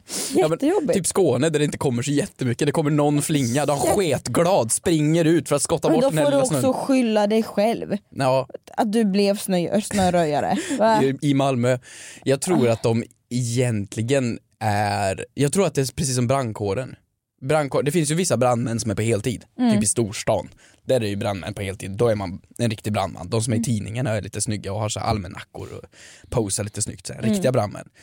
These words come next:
Speaker 1: Men i, i kommuner, där är det ju folk som jobbar på vanliga jobb, jobbar
Speaker 2: Mm.
Speaker 1: skift, och så är de ju b-, b-, jour, jourbrandman.
Speaker 2: Mm.
Speaker 1: Det var ju farfar var, eh, vad blir det, kusinens, eh, kar är. De, de, de, eh, är ju jour då lite då och då, så de är frivilliga.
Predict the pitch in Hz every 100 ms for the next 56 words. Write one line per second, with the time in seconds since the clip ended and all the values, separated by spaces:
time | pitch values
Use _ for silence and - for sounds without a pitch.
0 | - - _ _ 127 123 120 120 120 117
1 | 127 120 110 139 120 120 131 123 107 113
2 | 104 101 - 117 104 98 107 117 107 113
3 | 139 85 - 123 107 113 139 - - -
4 | 117 - 120 104 107 107 95 107 104 113
5 | 110 101 - 156 117 101 101 _ _ 110
6 | 101 - 165 123 107 107 110 151 - 208
7 | 247 240 - _ - 165 151 135 131 110
8 | 120 143 143 151 _ _ _ _ 123 120
9 | 120 120 120 120 123 135 120 120 - 127
10 | 120 117 123 120 127 123 127 - - -
11 | - _ 143 143 143 143 120 127 139 135
12 | 135 131 123 117 76 127 131 135 131 127
13 | 104 104 107 104 107 104 143 123 127 135
14 | 131 165 98 87 139 -